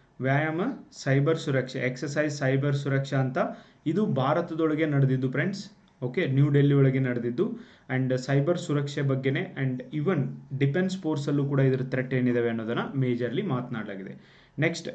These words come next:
ಇನ್ನು ಶಾ-, ಆ, ಸೇನಾ ವ್ಯಾಯಾಮ ಶಕ್ತಿ, that is ಮಿಲಿಟರಿ ಎಕ್ಸರ್ಸೈಸ್ ಶಕ್ತಿ ಅಂತ ಇದಕ್ಕೆ ಕರಿತೀವಿ.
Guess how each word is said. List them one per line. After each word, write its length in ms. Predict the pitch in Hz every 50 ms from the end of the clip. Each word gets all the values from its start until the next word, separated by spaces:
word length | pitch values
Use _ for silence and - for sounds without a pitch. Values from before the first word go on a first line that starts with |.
| - -
ಇನ್ನು 200 | 151 170 180 185
ಶಾ-, 540 | 175 - - - 135 131 147 165 - - - - - - _ -
ಆ, 200 | 135 135 131 131
ಸೇನಾ 440 | 131 135 - 170 170 175 190 202 196
ವ್ಯಾಯಾಮ 580 | 185 147 131 120 123 123 135 143 160 170 175
ಶಕ್ತಿ, 560 | 165 139 - 160 139 - - 175 220 254 - - - - _ _ -
that 180 | 135 139 139 139
is 100 | 147 135
ಮಿಲಿಟರಿ 580 | 135 135 135 143 165 175 180 180 196 196 196
ಎಕ್ಸರ್ಸೈಸ್ 600 | 185 147 139 135 - - 143 139 160 151 143 -
ಶಕ್ತಿ 360 | - 139 139 - - - 139 131
ಅಂತ 140 | 123 120
ಇದಕ್ಕೆ 280 | 127 123 123 120 123 127
ಕರಿತೀವಿ. 500 | 131 131 117 113 113 - 139 208 254 240